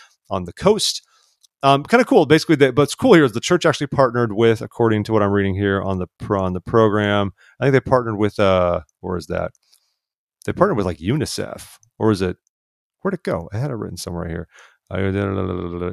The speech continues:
yes, the, so, so the U-, sorry, unesco, not unicef. The unesco, uh, group, the interreligious group of unesco and the City Hall of Tarragona helped organize a religion night where different religions came to the chapel and got to show off what they were doing and talk about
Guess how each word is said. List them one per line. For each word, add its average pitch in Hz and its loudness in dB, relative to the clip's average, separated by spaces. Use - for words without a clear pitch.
yes, 123 4
the, 139 6
so, 165 6
so 143 2
the 117 4
U-, 131 6
sorry, 107 0
unesco, 120 -2
not 90 -8
unicef. 90 -10
The 127 0
unesco, 131 6
uh, 110 4
group, 101 -4
the 104 -2
interreligious 113 0
group 110 -2
of 107 2
unesco 117 2
and 104 -4
the 87 -12
City 101 -6
Hall 95 -2
of 90 -4
Tarragona 147 -2
helped - 0
organize 139 0
a 110 -2
religion 110 -2
night 104 -2
where 95 -12
different 160 -4
religions 123 -6
came 110 -6
to 101 -6
the 98 -6
chapel 90 -6
and 85 -10
got - -20
to - -20
show 110 0
off 98 0
what 98 -6
they 95 -10
were 95 -8
doing 131 -4
and 87 -12
talk 92 -6
about 82 -12